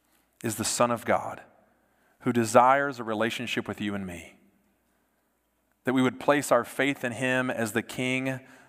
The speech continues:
above all kings, the name above all names, the Son of the Most High God. They would celebrate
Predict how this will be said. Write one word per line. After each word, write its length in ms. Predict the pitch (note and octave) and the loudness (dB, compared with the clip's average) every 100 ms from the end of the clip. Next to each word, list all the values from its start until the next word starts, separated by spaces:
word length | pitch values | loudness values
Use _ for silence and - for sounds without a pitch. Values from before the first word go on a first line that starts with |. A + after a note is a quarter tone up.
| _ _ _ _ | _ _ _ _
above 260 | A2 A2+ A2 | 0 2 6
all 160 | A2 A2+ | 4 4
kings, 420 | - G2 G2 G2 | -2 -10 -8 -4
the 120 | A2 | 0
name 500 | A2+ A#2+ B2+ C3+ C3+ | 2 0 0 -2 -2
above 320 | - A2 G#2 | 0 2 2
all 240 | G#2+ A2 G#2+ | 2 2 0
names, 560 | G2 F2+ F2 F2 - - _ _ _ _ - | -4 -6 -12 -14 -16 -18 _ _ _ _ -8
the 100 | A#2 | -4
Son 360 | - C3+ A2+ | 0 2 2
of 80 | G2+ | -2
the 60 | G2+ | -2
Most 280 | G2+ G2 - | -2 -4 -6
High 140 | G2+ | -6
God. 320 | G2 F2 - - _ _ _ _ _ - | -6 -8 -10 -16 _ _ _ _ _ -6
They 100 | B2 | -4
would 180 | A#2 - | -4 -4
celebrate 680 | - C3+ G#2+ G#2 G2 G2 | 0 0 0 -2 -4 -6